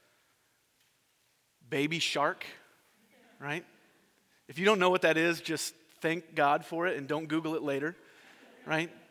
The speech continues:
The same thing over and over and over again. And now that I said it, those of you who know the song, it's stuck in your head the rest of the day. I'm sorry. Right, that'd be annoying repetition. Maybe something a little more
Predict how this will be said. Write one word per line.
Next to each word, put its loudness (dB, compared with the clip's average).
The -6
same 2
thing 0
over 2
and -6
over -2
and -4
over -4
again. -4
And -8
now 2
that -2
I 0
said 0
it, -4
those -6
of -6
you -6
who -6
know 0
the -4
song, -2
it's -8
stuck -4
in -10
your -6
head -2
the -10
rest -4
of -16
the -8
day. -2
I'm -4
sorry. -2
Right, -8
that'd 0
be 2
annoying 0
repetition. 0
Maybe -2
something -4
a -2
little -2
more -4